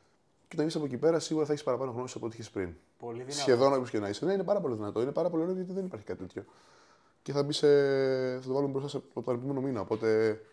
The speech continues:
Speaker 2: Τον επόμενο μήνα.
Speaker 1: τον επόμενο μήνα ή
Speaker 2: Μάλιστα.
Speaker 1: μόλις, ναι, ναι, ναι. Φύγουν οι αγώνες που έχουμε και οι δύο αθλητές που παίζουν αγώνες μέχρι τον Οκτώβριο, οπότε εκεί μέσα Οκτώβριο, τέλη του Οκτώβριο θα ξεκινήσει.
Speaker 2: Μια χαρά, πολύ ωραία. Λοιπόν, Λεωνίδα,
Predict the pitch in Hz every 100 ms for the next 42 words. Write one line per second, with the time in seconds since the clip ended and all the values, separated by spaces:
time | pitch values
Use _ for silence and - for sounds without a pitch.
0 | _ 143 135 156 160 160 156 143 104 117
1 | 123 95 127 156 143 135 123 117 - 117
2 | 117 120 120 113 139 123 120 104 95 120
3 | 117 104 113 110 - 110 110 104 101 95
4 | 90 90 - _ - 104 110 101 92 104
5 | - 104 104 98 139 190 - - 113 107
6 | - 98 95 - 170 175 156 143 135 -
7 | - - - - - _ - 117 131 120
8 | 113 120 113 117 113 107 127 120 120 110
9 | 117 123 113 - 101 101 - _ _ _
10 | 101 110 113 123 113 117 113 - 113 117
11 | 113 104 _ _ _ _ _ _ _ _
12 | - 123 165 156 127 139 156 151 110